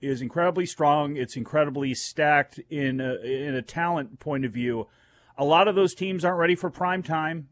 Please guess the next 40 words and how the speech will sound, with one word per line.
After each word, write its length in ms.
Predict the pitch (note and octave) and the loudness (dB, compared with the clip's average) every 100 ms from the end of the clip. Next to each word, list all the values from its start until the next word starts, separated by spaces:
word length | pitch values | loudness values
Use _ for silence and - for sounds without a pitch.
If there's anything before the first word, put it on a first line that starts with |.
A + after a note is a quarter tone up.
| G2+ | -4
I 100 | B2+ | 0
know 160 | D3 | 2
there's 200 | D3+ D3 | 2 2
some 180 | - E3 | -2 -2
people 260 | E3 D3+ D3+ | -2 0 0
that, 200 | C3+ B2 | 0 0
that 180 | C3 B2 | -2 -2
love, 540 | B2+ C#3 D3+ C#3+ C3 _ _ _ _ _ _ | 2 4 4 4 -6 _ _ _ _ _ _
like, 240 | - F3 F#3+ - | 2 2 2 -2
like 260 | F3+ G3 | 2 2
Top 300 | - G3+ G#3+ | 2 0 0
Flight, 400 | - A3 A#3 C3 _ _ _ _ _ _ | 0 0 0 -2 _ _ _ _ _ _
but 160 | G#3 | -6
I, 140 | F3 G3+ G#3 | -2 -4 -4
I 120 | D#3 | -2
don't 180 | G#3+ B3 | 0 0
know 220 | A3+ B3 | 2 4
if 80 | C4+ | 4
I 60 | G3+ | 4
wanna 200 | D#3+ C3+ | 2 0
see 160 | - | -4
Top 320 | B2 - C3 - | -6 -4 -6 0
Flight 220 | C3 B2 | 2 2
on 160 | A#2 | 0
T 160 | G#2 B2+ | -2 -4
V 160 | A#2 A#2+ | 0 0
every 200 | A2+ A2+ | 0 -2
week. 200 | A2 A2 | -4 -4
They 100 | B2+ | -2
need 220 | D3+ G#3 | -2 -4
to 60 | |
be 140 | G3 C#3+ | 0 2
on 180 | B2+ A#2 | 2 2
Dark. 260 | A#2 A2+ | 0 -2
They 100 | - | -4
need 220 | C3 E3+ | -6 -4
to 40 | F3+ | -4
get 180 | C3+ B2+ | -4 -2
work 300 | B2 A2+ C3 | -2 -4 -4
in. 280 | G#2+ G2 | -6 -10